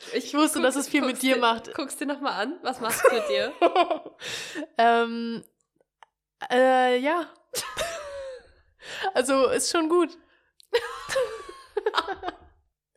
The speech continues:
Speaker 1: Also, du weißt, ich hab eher ein Ding für dunkel-, dunkle Haare.
Speaker 2: Ja, aber siehst du ja, dass sie auch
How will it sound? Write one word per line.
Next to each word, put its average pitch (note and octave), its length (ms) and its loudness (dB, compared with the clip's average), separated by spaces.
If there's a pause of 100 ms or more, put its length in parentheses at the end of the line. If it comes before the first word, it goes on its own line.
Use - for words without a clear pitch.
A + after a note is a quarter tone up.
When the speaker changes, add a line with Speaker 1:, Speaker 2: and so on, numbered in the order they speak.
Speaker 1:
Also, C4 260 0
du C#4 160 -4
weißt, C4 260 2
ich C#4 120 -4
hab B3+ 180 0
eher A#3 140 4
ein C4 200 -2
Ding C4+ 300 -4
für B3+ 720 0 (340)
dunkel-, A#3 640 -10 (240)
dunkle C4 300 -12
Haare. G#3 480 -6
Speaker 2:
Ja, F#3+ 260 2
aber G3+ 160 -2
siehst G3 420 -12
du G#3 40 -10
ja, F#3+ 140 -2
dass F#3 200 -6
sie F3 120 -6
auch E3+ 200 -10